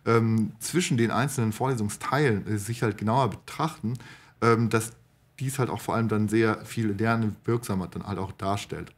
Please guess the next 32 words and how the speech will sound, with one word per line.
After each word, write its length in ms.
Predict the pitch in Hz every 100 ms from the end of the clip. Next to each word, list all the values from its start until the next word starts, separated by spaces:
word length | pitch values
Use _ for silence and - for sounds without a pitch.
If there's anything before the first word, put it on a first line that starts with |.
| -
Ähm, 220 | 90 90 - - - - - _ _ _ _
und, 260 | 120 123 113
ähm, 320 | 110 110 110
weil 120 | 113
Sie 100 | 113
da, 80 | 113
da, 140 | 101 110
dann 220 | 117 113
halt, 180 | 117 82
ähm, 180 | 113 - -
im 120 | 113
Gegensatz 380 | 117 131 120 -
zu 120 | 120
irgendwie 260 | 104 110
einem, 240 | 104 107 104 - - - _ - - -
zu, 200 | 120 98
zu 200 | - 117 - - _ _ _ -
einem 180 | 110 113
stupiden 720 | 113 - 139 127 127 120 117 -
Auswendiglernen 640 | 120 135 120 110 110 117 113
von 380 | - - 107 104 - _ _ _ _ _ _ _ _ _ _ _ _ _
Fakten 560 | - 151 170 - 117 131 - - -
halt 260 | 117 117 104
eher 300 | 123 127 101
auf 220 | 117 -
die, 340 | 117 117 113 - - - -
eher 200 | 117 110
auf 120 | 117
die, 140 | 110 104 - - _ _ - - -
auf 180 | 110 -
die, 200 | 117 113
äh, 320 | 110 107